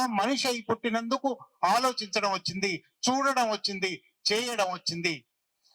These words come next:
అవి ఒక నైసర్గిక స్వభావాలు. వాటిని హక్కులుగా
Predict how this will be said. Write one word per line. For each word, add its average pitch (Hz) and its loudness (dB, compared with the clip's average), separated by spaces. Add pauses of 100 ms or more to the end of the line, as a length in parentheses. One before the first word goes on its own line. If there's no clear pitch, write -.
అవి 175 0 (320)
ఒక 165 2
నైసర్గిక 170 0
స్వభావాలు. 151 0 (460)
వాటిని 254 4
హక్కులుగా 240 2